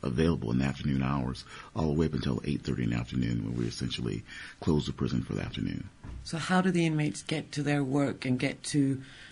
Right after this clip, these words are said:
Speaker 2: the yard? Is it, like, what's the routines? Is there a C O that comes and follows you there, or how does that work?
Speaker 1: No, no, no, no. Uh, for us, um, uh, there's a C O that may go down and unlock your door.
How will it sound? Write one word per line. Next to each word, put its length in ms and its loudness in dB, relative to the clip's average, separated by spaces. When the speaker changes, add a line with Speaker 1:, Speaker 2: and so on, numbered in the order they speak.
Speaker 2:
the 60 2
yard? 560 6
Is 120 0
it, 380 -6
like, 480 -6
what's 200 -2
the 120 4
routines? 720 4
Is 100 -2
there 140 4
a 60 4
C 300 4
O 140 8
that 140 2
comes 260 2
and 100 2
follows 380 2
you 100 4
there, 380 6
or 140 2
how 160 0
does 160 -2
that 160 0
work? 260 0
Speaker 1:
No, 320 8
no, 240 8
no, 240 10
no. 480 8
Uh, 280 8
for 260 4
us, 340 4
um, 540 2
uh, 280 -2
there's 220 8
a 60 6
C 320 6
O 80 8
that 120 6
may 140 6
go 160 2
down 320 6
and 260 4
unlock 340 0
your 100 2
door. 320 2